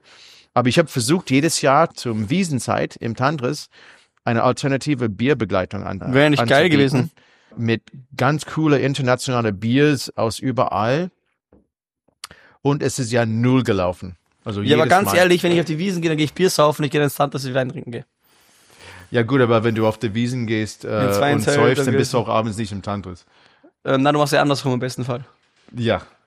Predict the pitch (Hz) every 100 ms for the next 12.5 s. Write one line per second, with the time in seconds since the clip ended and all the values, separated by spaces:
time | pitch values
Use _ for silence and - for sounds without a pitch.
0 | _ - 135 95 160 185 160 147 139 151
1 | 147 165 165 143 110 101 143 139 131 123
2 | 131 123 123 113 - 117 90 - 175 123
3 | 123 170 - 156 139 165 170 165 151 135
4 | 139 170 180 147 143 143 143 156 - 143
5 | 139 - 147 151 143 143 139 135 127 123
6 | _ - 135 143 165 170 160 160 147 156
7 | 143 151 170 - 160 151 143 143 165 175
8 | 185 180 - - 175 - _ - 107 113
9 | 123 113 160 151 143 214 - 202 196 208
10 | 160 165 175 185 175 - 165 180 165 175
11 | 175 160 214 165 139 - 139 135 151 175
12 | 147 143 165 127 -